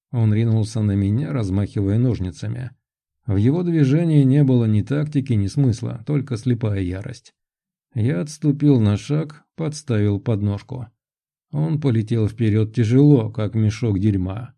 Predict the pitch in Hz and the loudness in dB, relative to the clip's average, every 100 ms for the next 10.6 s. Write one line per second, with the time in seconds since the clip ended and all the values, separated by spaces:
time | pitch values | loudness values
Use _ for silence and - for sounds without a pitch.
0 | _ 127 113 104 135 120 113 117 107 - | _ -4 -2 0 -2 -2 -4 -4 -4 -6
1 | - 160 160 147 117 - - - 120 107 | -10 -6 0 0 0 -6 -10 -4 -4 -2
2 | 104 98 - 107 110 110 107 131 135 127 | -4 -4 -4 -2 0 -2 -4 -2 0 2
3 | 110 95 - 123 - _ _ _ _ _ | 2 0 -6 -10 -14 _ _ _ _ _
4 | _ _ _ - 107 101 131 127 156 165 | _ _ _ -6 -4 0 -2 -2 -4 -2
5 | 170 143 147 127 147 147 139 151 156 147 | 0 2 2 2 0 0 -2 -2 0 -2
6 | 156 143 - 170 131 107 107 95 139 127 | -2 -4 -4 -2 -2 -2 -4 0 0 0
7 | 131 139 147 - 127 110 113 107 104 101 | -2 -4 -4 -2 0 0 0 0 0 0
8 | 98 - 113 - 107 _ _ _ _ _ | -2 -4 -8 -10 -16 _ _ _ _ _
9 | _ _ 156 151 139 117 123 110 123 107 | _ _ -8 -4 -4 -2 -2 0 2 2
10 | 123 127 139 101 80 110 | 2 0 -2 -2 -6 -10